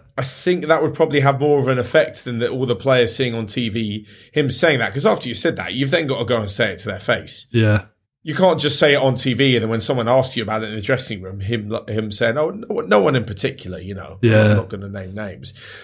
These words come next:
Speaker 1: Like, you've, you've got to, and I think as well, when it comes from someone like him with the past that he's had, ah, maybe it's not the greatest look. I, I thought he was all right, but he was by no means that good that he
Speaker 2: Yeah.
Speaker 1: could call out the rest of his team.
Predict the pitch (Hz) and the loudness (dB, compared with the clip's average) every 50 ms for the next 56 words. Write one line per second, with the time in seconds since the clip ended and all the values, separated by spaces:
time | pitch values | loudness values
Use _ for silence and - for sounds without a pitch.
0 | - - 143 135 123 127 104 117 - _ 147 147 147 131 139 175 156 139 - - | -2 0 0 2 2 0 -4 -4 -8 _ -2 0 0 2 4 2 2 2 0 -4
1 | - 117 110 107 113 110 98 151 135 127 - 110 98 101 117 117 113 110 113 113 | -6 -4 -2 -2 -2 -2 -2 -4 -4 -4 -4 -4 -2 0 0 2 2 2 2 0
2 | 101 98 - - - 131 - 135 127 127 - - 127 120 117 113 113 113 117 117 | 0 -2 -6 -8 -6 -6 -6 -6 -6 -4 -2 -2 -2 0 -2 0 0 0 0 0
3 | - 110 107 123 123 117 117 104 113 101 - 120 120 113 110 - - 107 107 113 | 0 -2 -2 -2 -2 -2 -4 -6 -8 -6 -4 -2 -2 -2 -2 -4 -10 -6 -6 -6
4 | 107 - - 113 120 131 131 - - - - - - - - - - _ - - | -6 -2 2 2 2 2 0 -6 -14 -20 -20 -20 -20 -20 -20 -20 -20 _ -14 -14
5 | - - - - - - - 101 110 107 92 92 90 92 - 104 - - 95 104 | -14 -14 -16 -18 -16 -14 -12 -10 -10 -10 -10 -10 -10 -10 -10 -10 -10 -8 -4 -2
6 | 120 107 104 101 101 - 120 120 110 - - 151 165 156 - - 123 131 - 196 | -2 -2 -2 -4 -6 -4 -2 -4 -2 2 2 2 2 4 2 -2 -2 0 2 2
7 | 156 151 135 127 120 107 107 98 113 104 98 117 120 107 101 98 - - 110 113 | 2 2 2 2 0 0 -2 -4 -6 -4 0 0 0 0 0 -4 -6 -6 -6 -4
8 | 110 117 110 110 101 95 123 123 123 120 123 120 113 110 110 104 101 104 123 110 | -4 -4 -4 -4 -4 -2 0 0 2 2 2 0 0 -2 -4 -4 -2 -2 -2 -2
9 | 82 101 98 123 117 92 95 104 - - 127 117 117 117 113 110 110 - - 123 | -2 -4 -4 -4 -4 -4 -4 -8 -2 2 4 6 6 6 6 6 4 2 -2 -8
10 | 110 107 101 95 - - 104 104 98 - - 95 95 95 - - - 104 92 87 | -8 -6 -8 -8 -8 -10 -12 -14 -14 -14 -16 -14 -14 -16 -14 -12 -12 -12 -12 -14
11 | 92 | -20